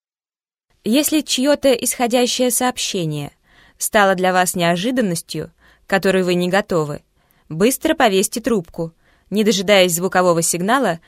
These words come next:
чтобы не оставлять записи отключения. Выждите немного,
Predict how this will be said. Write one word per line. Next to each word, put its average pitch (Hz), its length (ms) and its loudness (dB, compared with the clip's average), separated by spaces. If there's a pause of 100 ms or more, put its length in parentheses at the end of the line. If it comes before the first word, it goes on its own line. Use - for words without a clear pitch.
(120)
чтобы 196 300 -4
не 190 80 2
оставлять 185 580 2
записи 185 460 0
отключения. 180 760 -6 (920)
Выждите 226 520 0
немного, 170 540 -2